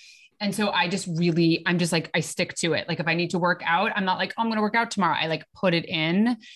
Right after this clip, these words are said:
and I, I make the time. And so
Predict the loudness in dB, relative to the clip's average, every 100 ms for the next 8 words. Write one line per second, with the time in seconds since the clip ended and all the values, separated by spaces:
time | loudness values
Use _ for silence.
0 | -20 -20 _ -2 2 2 0 -4 -2 -2
1 | -2 0 2 2 0 0 0 0 -2 -6
2 | -2 0 2 2 2 4 4 2 0